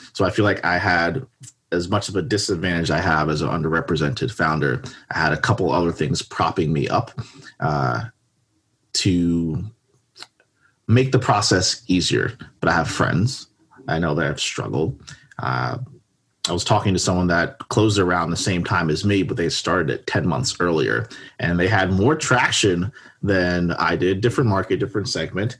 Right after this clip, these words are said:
Uh, and they ended up raising a little bit more money, but it was hard. It was a long, hard process. I honestly did not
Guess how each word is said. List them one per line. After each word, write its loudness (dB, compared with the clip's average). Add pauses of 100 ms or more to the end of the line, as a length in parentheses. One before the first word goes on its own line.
(200)
Uh, -4
and -2
they 0
ended 2
up -10
raising 0
a -2
little 0
bit -6
more -4
money, 2
but -2
it 0
was -2
hard. -6 (120)
It -14
was -4
a -4
long, 0
hard 0
process. -2
I 2
honestly 2
did -2
not 0